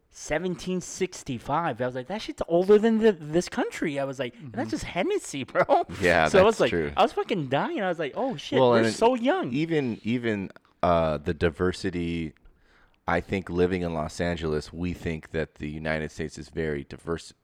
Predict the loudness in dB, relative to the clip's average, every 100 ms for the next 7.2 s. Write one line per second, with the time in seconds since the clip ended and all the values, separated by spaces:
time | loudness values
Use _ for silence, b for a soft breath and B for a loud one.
0 | -12 -12 -8 -6 -4 -6 -10 -10 -6 -6
1 | -8 -10 -4 0 0 0 -4 -8 -8 -4
2 | -2 0 2 2 2 2 4 6 4 0
3 | -6 B -8 -2 -2 -2 2 4 2 -6
4 | -6 -4 -2 -2 -6 _ -4 -2 -2 -4
5 | -4 -4 -2 -2 -2 -8 -10 2 6 6
6 | 4 4 4 2 -4 -8 -4 -2 -2 -2
7 | -2